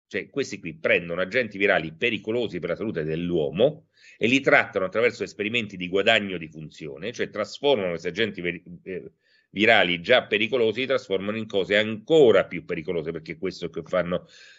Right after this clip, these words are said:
eh, i, i, gli esperimenti di guadagno di funzione, in, dove? In un laboratorio che non è di massima sicurezza, anche se,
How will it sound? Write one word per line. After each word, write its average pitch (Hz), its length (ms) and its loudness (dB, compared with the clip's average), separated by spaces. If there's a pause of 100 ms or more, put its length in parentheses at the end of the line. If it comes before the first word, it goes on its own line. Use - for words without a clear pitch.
eh, 90 180 2
i, 95 720 0
i, 95 200 -2
gli 92 300 -4
esperimenti 101 540 0
di 95 60 4
guadagno 95 340 4
di 87 120 -2
funzione, 85 680 -4
in, 135 340 -2
dove? 90 580 4
In 135 160 0
un 110 140 2
laboratorio 80 960 0 (1700)
che 113 80 4
non 107 220 4
è 135 160 6
di 92 140 -4
massima 80 380 -6
sicurezza, 98 800 -12
anche 101 300 -2
se, 87 260 -6